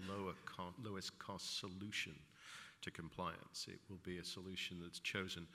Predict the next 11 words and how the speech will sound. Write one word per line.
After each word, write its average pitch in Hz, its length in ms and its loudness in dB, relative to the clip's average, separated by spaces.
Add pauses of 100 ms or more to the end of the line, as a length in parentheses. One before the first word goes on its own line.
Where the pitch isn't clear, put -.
(380)
for - 200 2
other 110 200 8
reasons, 92 520 4
whether 90 380 2
it - 120 -6
be 92 280 2 (280)
public 95 300 0
perception - 640 6 (420)
or, 92 60 -2
or, 87 480 -4
or 82 160 -2